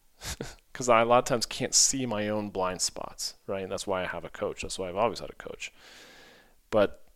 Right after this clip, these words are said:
the very things that I get coached on are the very things that I then see in other men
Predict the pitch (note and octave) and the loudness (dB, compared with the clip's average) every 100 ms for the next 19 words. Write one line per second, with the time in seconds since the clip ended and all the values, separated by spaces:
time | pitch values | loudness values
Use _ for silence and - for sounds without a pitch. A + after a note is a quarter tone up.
0 | _ - F#2+ G#2+ A2 - A#2 G2+ G2+ G2 | _ -6 -2 2 2 2 0 0 2 2
1 | F2 - - _ _ - - D#3 E3 - | 2 -4 -14 _ _ -6 0 4 4 2
2 | E2+ D#2+ F2+ - G2 F#2+ F#2+ - G2 F2+ | -2 -4 -8 -8 -6 -4 -4 -4 -6 -6
3 | F#2 F2+ F2+ F2+ E2+ - G2+ E2 E2 - | -4 -4 -4 -2 0 0 -2 -6 -6 0
4 | A#2 G#2 F#2+ - - _ - F#2+ F2 E2 | 2 2 0 -8 -20 _ -8 -4 -4 -6